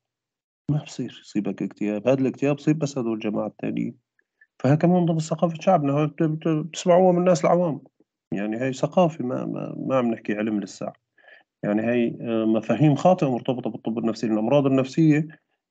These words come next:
يا أخي لا تصيب، ما بتصيب غير هدول الجماعة الما المؤمنين، أو مثل ما قلنا الب-، البعيدين كثير عن الله عز وجل.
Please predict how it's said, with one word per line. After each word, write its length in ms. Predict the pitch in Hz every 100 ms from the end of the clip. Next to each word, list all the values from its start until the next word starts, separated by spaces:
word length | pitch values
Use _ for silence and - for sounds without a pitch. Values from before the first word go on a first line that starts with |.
| _
يا 80 | 123
أخي 140 | 131
لا 160 | 127 151
تصيب، 480 | 160 143 - 127 123 - 143 151 135 131 - _ _ _ _ _ -
ما 80 | 123
بتصيب 240 | 123 147
غير 240 | 139 143
هدول 340 | 127 117 117 110
الجماعة 500 | 107 104 113 113 110
الما 200 | 113 117
المؤمنين، 640 | 117 110 117 110 113 113
أو 280 | 104 107 - _ - - _ - - -
مثل 220 | 107 113
ما 80 | 110
قلنا 220 | 113 110
الب-، 420 | 104 104 104 87
البعيدين 560 | 104 101 104 101 113 113
كثير 280 | - 107
عن 200 | 92 95
الله 180 | 98 98
عز 200 | 87 87
وجل. 360 | 87 85 85